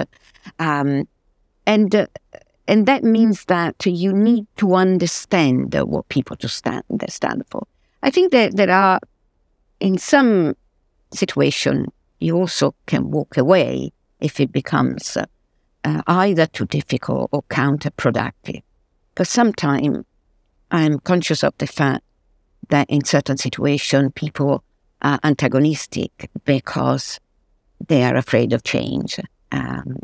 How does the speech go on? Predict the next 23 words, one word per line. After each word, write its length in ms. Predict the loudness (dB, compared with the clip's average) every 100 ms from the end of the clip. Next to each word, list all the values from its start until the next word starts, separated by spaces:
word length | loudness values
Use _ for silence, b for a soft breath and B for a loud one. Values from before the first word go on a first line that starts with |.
| -4
and 160 | -2
perhaps 340 | 0 0 -2 -4
they've 240 | -4 0
not 220 | 0 0
understood 800 | 2 0 0 -4 0 0 -2 -8 -8 _ _ _ _
what 260 | -2 0 0
you 80 |
were 120 | 0 0
saying 360 | 0 0 2
earlier. 480 | 2 0 0 -2 -4 -12 -20 _
We 240 | -6 0 2
are 40 |
not 220 | 2 2
in 180 | 2 0
this 420 | 2 -2 -6 -14 -18 _ _ _ _ -4
to 140 | -4
give 220 | -2 -6
power 360 | -2 2 2 2
to 140 | -2
women. 520 | -2 0 2 2 0 -4 -4
You 200 | 0 2
know, 160 | 2
it, 200 | 0 -2